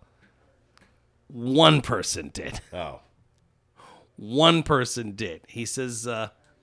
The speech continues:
Speaker 1: the, the Saturday before Halloween, when they're not having their party, he says, uh, "The wife and I are watching a movie. It's nine o'clock at night and the doorbell rings."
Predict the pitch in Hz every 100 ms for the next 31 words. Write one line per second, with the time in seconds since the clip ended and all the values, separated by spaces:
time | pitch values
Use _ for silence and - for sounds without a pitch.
0 | _ 127 131 131 120 160 160 156 139 123
1 | 113 - 196 214 135 98 98 - _ _
2 | _ _ _ _ _ - 131 120 107 101
3 | 92 110 104 104 104 131 156 139 113 104
4 | 92 87 - - - - _ _ _ _
5 | _ _ _ _ _ _ _ _ - 120
6 | 127 123 110 110 110 120 143 147 135 120
7 | 123 117 117 123 127 117 120 139 110 120
8 | - 131 127 123 131 117 - 120 127 117
9 | 101 117 160 110 90 82 82 82 95 -